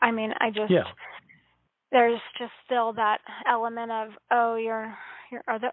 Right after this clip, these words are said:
Speaker 1: are, are they doctors? Are you, is that the doctor?" <laughs> Like,
Speaker 2: Yeah.
Speaker 1: "Yes, we are doctors. We are healthcare providers. We do not prescribe or do surgery. We have to fix things naturally."
Speaker 2: Right.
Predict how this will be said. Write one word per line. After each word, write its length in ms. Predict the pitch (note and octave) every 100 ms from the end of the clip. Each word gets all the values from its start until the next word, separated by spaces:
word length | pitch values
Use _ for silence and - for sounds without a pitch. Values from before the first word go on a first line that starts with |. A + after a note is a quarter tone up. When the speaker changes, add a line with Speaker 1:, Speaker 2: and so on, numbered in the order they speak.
| -
Speaker 1:
are, 180 | A3 -
are 60 | G#3+
they 140 | D4 -
doctors? 600 | A#3 F#4 - A4+ A#4 A4+ -
Are 80 |
you, 160 | B3 F#4 -
is 80 | C4+
that 100 | G4+
the 120 | F#4+ C4+ D4
doctor?" 340 | A4 - B4 B4
<laughs> 400 | F#4+ G#3+ D4 C#4+
Like, 140 | C4 C4+
Speaker 2:
Yeah. 180 | G2+ F2+ -
Speaker 1:
"Yes, 240 | D4 C4+ B3+ - - - -
we 160 | B3 A#3
are 60 | B3
doctors. 460 | A#3+ A3+ - G#3 G3+
We 80 | A3+
are 60 |
healthcare 400 | A#3 A#3 - A3+
providers. 460 | G#3 E3+ G#3 G3+ G#3 G3+
We 60 |
do 160 | G#3 A3
not 200 | C4 -
prescribe 640 | - C#4+ - C4+ C4 B3+ B3+
or 100 | C4
do 160 | B3 A#3+
surgery. 500 | B3 A#3+ A#3 G#3+ G#3 -
We 80 | A3+
have 160 | G#3
to 100 | A#3+
fix 200 | A3+ A3+ -
things 220 | B3 A#3+ B3
naturally." 640 | A#3+ A3+ - A3 B3 A3+ _ - - -
Speaker 2:
Right. 260 | A2+ G2+